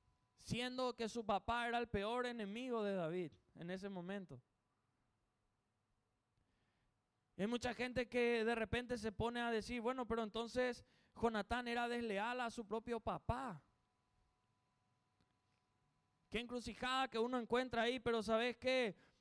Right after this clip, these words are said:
Déjame decirte algo, el enemigo en ese momento, Saúl, que estaba siendo utilizado por el enemigo con planes maquiavélicos contrarios a los planes del Señor, no era alguien que era digno de ser leal en ese momento.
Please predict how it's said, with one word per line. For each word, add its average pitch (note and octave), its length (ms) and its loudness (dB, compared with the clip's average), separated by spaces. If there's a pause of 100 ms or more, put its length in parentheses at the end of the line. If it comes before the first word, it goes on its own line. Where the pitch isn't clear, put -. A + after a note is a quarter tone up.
Déjame B3 360 -2
decirte A#3+ 540 -2
algo, A3+ 420 2
el A3 220 2
enemigo A#3 600 0
en A3+ 100 0
ese A#3+ 220 -2
momento, A#3 520 -2
Saúl, A#3+ 500 0
que A3 100 -4
estaba A3+ 340 0
siendo A#3+ 360 -2
utilizado A3+ 720 -2
por A#3 160 0
el A3+ 140 2
enemigo A3+ 560 0
con G3 200 -2
planes A#3+ 500 0 (320)
maquiavélicos C4 960 4
contrarios C4 580 2
a C4+ 60 4
los B3 160 2
planes C#4 420 2
del C4 200 2
Señor, A#3+ 600 0 (440)
no A#3+ 160 6
era D4+ 380 6
alguien D4 340 4
que C4 140 2
era C#4+ 180 4
digno C#4+ 360 -2
de B3 120 0
ser C4+ 220 2
leal C4 500 2
en C4 120 2
ese C4 220 -2
momento. A#3 600 -4